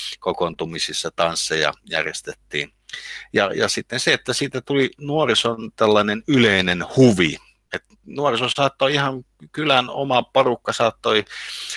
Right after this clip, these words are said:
päättää, että nyt mennään perjantai-iltana sinne ja sinne latoon ja pidetään siellä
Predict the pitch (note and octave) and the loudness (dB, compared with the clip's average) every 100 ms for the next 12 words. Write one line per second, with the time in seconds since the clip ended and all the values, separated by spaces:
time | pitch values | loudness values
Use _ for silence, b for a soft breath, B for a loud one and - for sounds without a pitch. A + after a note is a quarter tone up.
0 | B _ C3+ A#2 - - F#2 F#2 - A2 | B _ 0 0 -2 -2 -2 -2 -4 -6
1 | - A#2 A2 G2+ F#2+ G#2+ G2 F2+ F2 F2 | -4 -4 -2 -2 0 2 2 2 0 0
2 | F#2 E2+ F2+ F2 - F#2+ F2+ E2+ - F2+ | 0 -2 -2 -2 -2 -4 -2 -2 -2 -2
3 | F2 F2+ F2 - E2+ E2 D#2+ D2+ E2+ E2 | 2 2 2 0 0 0 -2 -4 -2 -2
4 | - D#2 D#2 E2 E2 D2+ | -2 -4 -2 -2 -2 -2